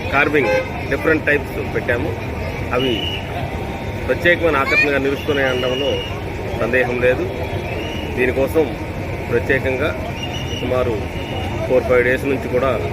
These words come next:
దీనికోసం ప్రత్యేకంగా శ్రమించి ఈ పుష్ప ప్రదర్శన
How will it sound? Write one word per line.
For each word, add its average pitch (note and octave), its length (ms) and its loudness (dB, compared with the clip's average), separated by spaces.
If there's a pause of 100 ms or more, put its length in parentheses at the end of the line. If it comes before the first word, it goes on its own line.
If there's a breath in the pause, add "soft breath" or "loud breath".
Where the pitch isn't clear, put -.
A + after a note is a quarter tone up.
(140)
దీనికోసం A2 440 -2
ప్రత్యేకంగా A#2 460 2
శ్రమించి A#2+ 420 0 (680)
ఈ A2 100 0
పుష్ప B2+ 140 0 (100)
ప్రదర్శన C3 340 0